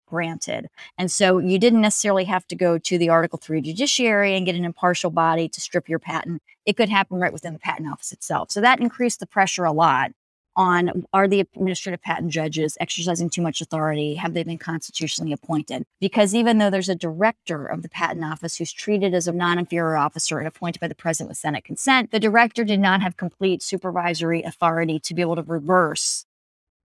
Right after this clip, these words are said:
these decisions stripping inventors of patents.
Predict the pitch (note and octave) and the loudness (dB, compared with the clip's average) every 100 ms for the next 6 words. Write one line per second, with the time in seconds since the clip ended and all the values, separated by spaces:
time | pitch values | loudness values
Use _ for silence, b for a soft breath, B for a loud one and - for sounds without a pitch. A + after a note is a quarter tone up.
0 | _ _ G#3 F#3+ F#3 G3 - F#3+ E3 F3 | _ _ 2 2 0 -4 -4 -2 0 -2
1 | E3+ F3 - - - F#3+ G3 F#3+ E3+ E3 | -4 -6 -6 -6 -4 -2 0 0 -2 -2
2 | E3 D3+ D3 - E3 - - D#3+ - - | -2 -2 -4 -6 -10 -12 -10 -10 -10 -12
3 | - - | -10 -12